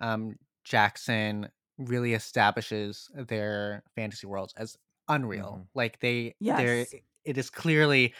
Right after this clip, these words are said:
Speaker 1: coming from the imagination of a young person, and it does not try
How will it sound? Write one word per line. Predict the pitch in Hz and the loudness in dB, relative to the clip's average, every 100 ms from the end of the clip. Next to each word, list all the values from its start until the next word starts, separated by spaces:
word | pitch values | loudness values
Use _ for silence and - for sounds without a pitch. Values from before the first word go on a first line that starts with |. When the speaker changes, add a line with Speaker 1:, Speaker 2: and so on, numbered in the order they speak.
| - - - | -16 -20 -8
Speaker 1:
coming | - 143 135 | 0 2 2
from | 127 131 | 0 -2
the | 127 123 | -2 -2
imagination | 110 110 104 113 104 98 107 - 101 | -2 0 0 0 -4 -8 -8 -10 -12
of | 95 95 | -12 -10
a | 107 | -8
young | 110 104 104 104 | -6 -4 -4 -6
person, | - 92 98 - 85 - - - - - | -8 -10 -10 -12 -16 -16 -18 -20 -18 -2
and | 113 | -2
it | 113 113 | -2 -6
does | - 123 120 | -2 -2 2
not | 113 110 - | 0 0 -4
try | - 104 107 107 | 0 4 4 2